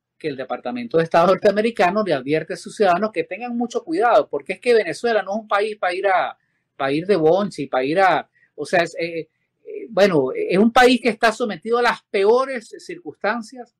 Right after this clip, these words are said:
a las peores, eh, situaciones desde el punto de vista de seguridad pública, y donde,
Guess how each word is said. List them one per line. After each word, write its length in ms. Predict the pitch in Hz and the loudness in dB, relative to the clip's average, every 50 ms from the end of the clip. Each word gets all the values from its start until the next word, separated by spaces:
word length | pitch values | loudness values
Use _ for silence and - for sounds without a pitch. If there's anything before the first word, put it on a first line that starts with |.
| _ _ _ _ _ | _ _ _ _ _
a 140 | - 190 185 | 0 2 2
las 200 | 196 185 175 165 | 2 2 0 -2
peores, 520 | _ - 180 180 202 233 247 269 247 226 220 - | _ -8 -4 -2 -2 -2 -2 -4 -8 -10 -12 -16
eh, 120 | - 175 | -20 -18
situaciones 800 | - - - 190 156 - 165 151 - - 190 196 208 226 233 240 | -18 -14 -16 -12 -6 -4 -4 -4 -4 -2 -2 -2 -2 -2 -4 -8
desde 180 | 196 180 156 147 | -8 -8 -8 -10
el 40 | 147 | -10
punto 200 | 165 180 - 208 | -10 -6 -6 -4
de 60 | 180 | -4
vista 180 | 170 165 - 202 | -4 -2 -4 -4
de 40 | |
seguridad 720 | - - 180 143 143 143 139 143 151 165 180 180 175 156 - | -4 -4 -8 -6 -6 -6 -2 0 2 2 4 4 2 0 -2
pública, 560 | - 185 202 214 226 233 220 - 240 247 _ _ _ _ _ _ _ _ | -2 -2 -2 -2 -4 -6 -8 -10 -10 -10 _ _ _ _ _ _ _ _
y 180 | - 277 285 285 | -2 0 2 6
donde, 480 | 240 214 202 196 196 202 240 269 254 | 6 6 6 4 2 -4 -6 -6 -6